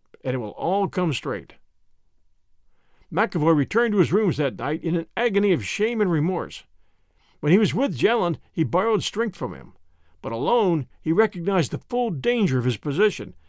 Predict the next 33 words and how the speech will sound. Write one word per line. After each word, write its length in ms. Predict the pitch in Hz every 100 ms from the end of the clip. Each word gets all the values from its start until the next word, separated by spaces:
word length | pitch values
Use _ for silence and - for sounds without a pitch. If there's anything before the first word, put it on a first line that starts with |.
| - -
and 140 | 131
the 40 | 139
vision 300 | 226 185 190
of 80 |
his 140 | 151 127
old 300 | - 190 196
white-capped 540 | 139 214 180 233 226 202
mother 300 | 220 160 131
in 60 |
England, 360 | 156 131 - - _ _ _
who 80 | -
had 120 | 151
been 140 | 139 139
so 200 | - 233
proud 400 | - 247 151 143
when 140 | 131
he 40 | 156
had 120 | 139
received 320 | 135 196 185
his 120 | 139
appointment, 500 | 131 160 190 - 73 - _ _ _ _
now 220 | 165 214 196
rising 500 | 147 190 220 190 214
up 100 | 175
before 300 | 135 196 190
him 100 | 151
to 80 |
fill 260 | 135 208 202
him 80 | 180
with 100 | 139
loathing 480 | 135 180 220 233 226
and 200 | 160 165
madness. 540 | 202 170 90 65 -